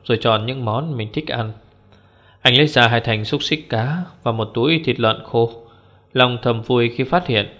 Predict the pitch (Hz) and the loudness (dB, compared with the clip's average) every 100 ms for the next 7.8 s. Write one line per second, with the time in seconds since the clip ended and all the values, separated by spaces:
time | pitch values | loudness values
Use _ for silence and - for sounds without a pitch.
0 | - - 120 117 117 139 143 113 113 110 | -20 -4 -2 -2 -4 -4 -4 0 0 -2
1 | - - _ _ - _ _ _ 131 120 | -10 -20 _ _ -20 _ _ _ 0 4
2 | 113 107 107 107 131 - 127 117 - 113 | 6 6 4 2 -2 0 0 -2 -2 0
3 | 110 110 - - - 160 131 107 117 110 | 0 -2 -12 -14 -6 -2 0 -2 0 0
4 | 107 107 107 151 - 117 113 - - _ | 0 0 0 0 2 0 0 -4 -20 _
5 | _ 123 113 113 - 117 104 104 117 175 | _ -4 -2 -2 -2 0 0 0 -2 -2
6 | - - _ _ _ _ 117 110 104 107 | -10 -20 _ _ _ _ 0 2 2 2
7 | 107 - _ _ 113 131 156 151 | -2 -8 _ _ -8 -6 -2 -2